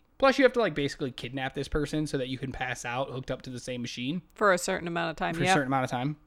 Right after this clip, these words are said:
Speaker 1: I don't know. It's a weird-ass movie. I love it, though.
Speaker 2: For me, it, it wasn't as complicated as everyone made it out to be. I went along with the absurdity of th-, having that machine and was just like, "Okay, we're in a dream within a dream within a dream."
Speaker 1: Yeah.
Speaker 2: Sounds great.
Speaker 1: Yeah, I don't know. Super weird.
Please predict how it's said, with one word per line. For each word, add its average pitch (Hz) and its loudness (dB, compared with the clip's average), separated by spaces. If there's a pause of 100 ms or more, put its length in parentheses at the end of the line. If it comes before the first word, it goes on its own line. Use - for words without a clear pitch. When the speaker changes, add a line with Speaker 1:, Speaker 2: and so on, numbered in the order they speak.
(120)
Speaker 1:
I 175 4
don't 131 0
know. 120 -4
It's 127 -4
a 160 0
weird-ass 147 2
movie. 123 -4
I 202 4
love 156 4
it, 113 -10
though. 127 -8 (140)
Speaker 2:
For 208 0
me, 247 2
it, 359 0
it 233 2
wasn't 277 2
as 269 -2
complicated 196 0
as 165 -2
everyone 160 -4 (220)
made 175 0
it 185 0
out - 0
to - -10
be. - -4 (300)
I 185 2
went 214 4
along 214 6
with 214 0
the 202 0 (240)
absurdity 202 4
of 185 4
th-, 175 -4
having 185 -2
that 180 0
machine 185 0
and 175 -4
was 180 -4
just 185 -8
like, 180 0
"Okay, 247 2
we're 254 2
in 233 -2
a 208 2
dream 196 0
within 233 -2
a 220 -2
dream 214 2
within 226 0
a 233 0
dream." 220 -2 (240)
Speaker 1:
Yeah. 185 2
Speaker 2:
Sounds 214 6
great. 262 4 (320)
Speaker 1:
Yeah, 190 0
I - 4
don't 185 4
know. 147 2
Super - -4
weird. 156 4